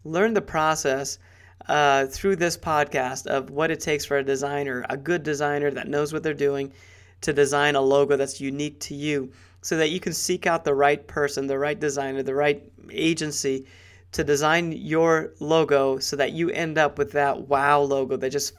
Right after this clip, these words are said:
fits, fits like a glove. It just feels right. And it will be around for a very long time. It'll look good on all different types of media, from print media to the website and videos, everything that you wanna do. It'll look great on a t-shirt or a hat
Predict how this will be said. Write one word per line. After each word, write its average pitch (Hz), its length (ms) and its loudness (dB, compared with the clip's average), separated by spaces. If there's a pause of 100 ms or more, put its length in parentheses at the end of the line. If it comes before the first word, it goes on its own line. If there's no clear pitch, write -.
fits, - 380 -4 (300)
fits 262 220 -2
like 226 140 0
a 156 80 0
glove. 131 500 0
It 131 60 -4
just 175 300 -2
feels 147 340 0
right. 135 300 2 (380)
And 156 160 0
it 151 140 2
will 151 180 0
be 151 160 2
around 147 280 4
for 147 140 2
a 139 80 0
very 143 320 2
long 143 260 0
time. 135 380 -6
It'll 139 180 0
look 139 220 -2
good 147 300 2
on 135 240 -2 (300)
all 160 260 6
different 175 280 0
types 156 300 2
of 143 80 -4
media, 151 320 -2
from 131 180 -8
print 165 280 -4
media 156 580 0 (360)
to 131 320 2
the 131 200 -2
website 151 640 4
and 123 160 -8
videos, 151 540 2 (380)
everything 190 420 2
that 156 100 0
you 165 120 -2
wanna 156 220 0
do. 139 160 2
It'll 131 140 0
look 143 180 -2
great 143 320 2
on 143 140 0
a 139 40 -2
t-shirt 147 640 0
or 135 120 -2
a 117 100 -6
hat 147 400 2